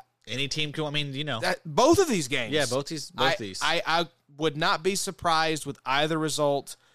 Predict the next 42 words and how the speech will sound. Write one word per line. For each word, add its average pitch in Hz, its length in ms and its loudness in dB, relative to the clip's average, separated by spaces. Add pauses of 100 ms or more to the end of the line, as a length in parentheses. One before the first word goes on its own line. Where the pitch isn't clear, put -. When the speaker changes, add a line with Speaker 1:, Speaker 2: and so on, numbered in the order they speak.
(160)
Speaker 2:
Knowing 165 320 4
my 160 180 2
luck 147 360 2
in 135 240 -6
the 123 80 -8
playoff 139 380 0
fantasy 151 400 -4
league 160 240 -4
that 151 100 -2
I've 147 220 -2
had 151 360 0
up 151 180 -4
to 151 100 -10
this 156 180 -6
point, 160 400 -4 (380)
it'll 160 180 0
be 151 180 0
the 147 140 0
Bucs 131 340 0
and 131 140 -6
Chiefs 117 360 -6
that 120 240 -4 (200)
advance, 185 560 0
and 151 140 -2
you 143 160 0
will 147 140 2
<laughs> - 120 -6
cruise 175 420 4
to 165 120 -4
victory. 143 680 0 (320)
This 202 220 2
really 269 260 6
is 202 160 6
it. 233 80 6
Speaker 1:
For 135 140 8
a 127 120 6
sixth - 380 -2
or 240 240 6
Speaker 2:
Sunday, 254 200 4
Speaker 1:
seventh 135 380 0
time. 120 320 0
Speaker 2:
Yeah, 170 300 2